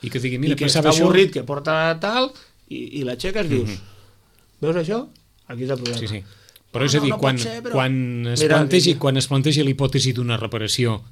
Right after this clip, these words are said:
Speaker 1: que pot valer molts diners,
Speaker 2: Una segona opinió.
Speaker 1: una
Speaker 2: I,
Speaker 1: segona
Speaker 2: o
Speaker 1: opinió.
Speaker 2: una tercera.
Speaker 1: O una
Speaker 2: O sigui, que no li
Speaker 1: tercera.
Speaker 2: sàpiga greu, eh, pagar una diagnosi que li cobrin, no sé, dos, tres hores, perquè és que pot estalviar-se molts diners.
Speaker 1: D'acord.
Speaker 2: O sigui,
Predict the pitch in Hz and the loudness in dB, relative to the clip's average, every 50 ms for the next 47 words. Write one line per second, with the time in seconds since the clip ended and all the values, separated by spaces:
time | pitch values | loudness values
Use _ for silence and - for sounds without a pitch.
0 | - - - - 110 104 - 127 139 127 120 117 117 110 104 101 107 135 156 117 | -20 -20 -12 -8 -8 -6 -2 -2 -2 0 0 -2 -2 -2 -2 -4 -4 -4 -2 -2
1 | 90 117 107 113 143 180 170 - - - - - 139 135 131 123 117 107 104 104 | -2 -4 -2 -2 -2 0 0 0 0 0 -4 -6 -8 -6 -6 -6 -8 -10 -14 -14
2 | 104 98 - 98 101 - - - 113 131 143 139 - 127 113 117 117 143 143 156 | -16 -16 -16 -18 -20 -12 -4 0 2 2 2 2 0 0 0 2 4 4 6 6
3 | 165 156 143 135 123 120 - 113 104 - - - - - 110 120 123 123 156 - | 6 4 2 0 -2 -4 -6 -12 -14 -18 -20 -18 -10 -6 -4 -2 0 0 2 2
4 | 156 175 190 196 190 - 190 165 175 170 160 156 147 139 135 127 117 117 117 - | 2 2 2 2 2 0 0 2 2 2 2 2 2 2 0 0 -2 -4 -6 -10
5 | - - - - - - 311 170 127 127 131 131 127 131 131 131 143 156 165 165 | -18 -20 -20 -20 -16 -10 -6 -2 -2 0 0 0 0 -2 -2 0 0 2 2 2
6 | 160 151 151 151 147 139 131 127 120 120 120 120 117 117 117 - - 120 120 120 | 2 2 2 0 0 -2 -2 -4 -4 -4 -4 -4 -4 -4 -6 -8 -8 -6 -6 -6
7 | 117 131 139 139 143 139 143 143 139 139 135 135 127 120 117 - 123 120 110 107 | -4 -4 -2 -2 -2 -2 -2 -2 -4 -4 -4 -6 -8 -8 -8 -8 -8 -10 -10 -12
8 | 110 113 113 127 131 123 117 - - 120 117 113 131 165 208 254 311 320 - - | -12 -12 -8 -8 -8 -8 -10 -10 -10 -10 -8 -6 -4 -4 -4 -4 -6 -8 -12 -18
9 | - _ - - - _ _ _ _ - - 139 123 117 - 123 123 - - _ | -20 _ -20 -20 -20 _ _ _ _ -18 -12 -10 -10 -10 -10 -12 -14 -14 -18 _
10 | _ _ _ _ _ _ _ _ - 151 151 151 156 139 - 151 135 135 143 139 | _ _ _ _ _ _ _ _ 0 2 2 2 0 -4 -6 -6 -8 -8 -8 -10
11 | - 151 143 120 113 113 104 104 101 98 - 107 107 98 104 98 - - - _ | -10 -12 -14 -12 -12 -14 -14 -16 -16 -12 -10 -8 -8 -6 -8 -10 -12 -14 -20 _
12 | - - 120 120 117 120 117 113 113 | -20 -20 -18 -16 -16 -14 -14 -14 -10